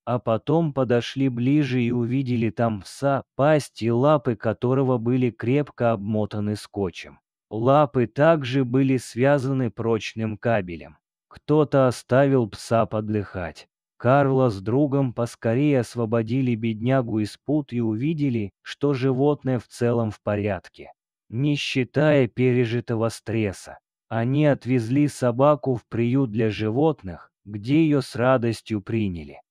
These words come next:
Пёс постоянно виляет хвостом, прекрасно понимая, что с ним произошло.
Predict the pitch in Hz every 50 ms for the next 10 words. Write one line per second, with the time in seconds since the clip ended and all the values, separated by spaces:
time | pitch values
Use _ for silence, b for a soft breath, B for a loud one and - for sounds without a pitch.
0 | _ _ _ _ - 127 156 160 143 - - - 127 127 123 - - - 117 117
1 | 117 127 135 139 135 135 131 135 123 113 113 120 117 127 131 127 123 113 - -
2 | - 104 104 107 - - - - 139 151 160 151 143 120 - _ _ - 113 120
3 | 110 - - 123 135 151 156 151 - - 127 120 107 - 117 113 113 113 117 113
4 | 123 147 156 151 127 107 90 - _ _ - - - - 143 147 135 - - -
5 | 135 135 127 113 110 120 117 - 113 107 113 113 107 - - - 95 92 73 -